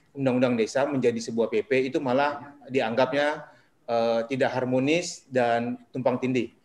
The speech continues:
Yang kedua soal, eh, teman-teman P P U D P D R I melihat, eh, di Undang-Undang Desa atau Undang-Undang Nomor enam Tahun dua ribu empat belas tentang desa ini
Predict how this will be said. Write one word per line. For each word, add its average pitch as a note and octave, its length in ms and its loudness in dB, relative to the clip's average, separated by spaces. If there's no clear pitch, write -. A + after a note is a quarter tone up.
Yang B2 240 -4
kedua D3+ 240 4
soal, D#3 560 2
eh, B2+ 480 0
teman-teman F3 520 0
P F#3 120 2
P E3+ 160 6
U E3+ 160 8
D E3 160 4
P D#3 80 2
D D3+ 80 6
R D#3 40 6
I G#3 80 4
melihat, D#3+ 680 2
eh, D3 80 -6
di C#3+ 200 4
Undang-Undang F3+ 460 4
Desa C3 400 4
atau C#3+ 160 2
Undang-Undang C#3 260 6
Nomor C3 160 8
enam D3+ 220 6
Tahun C3+ 160 8
dua C3 100 8
ribu B2+ 60 6
empat C3 160 4
belas A#2 400 6
tentang A#2+ 320 6
desa A2 400 8
ini E3 320 8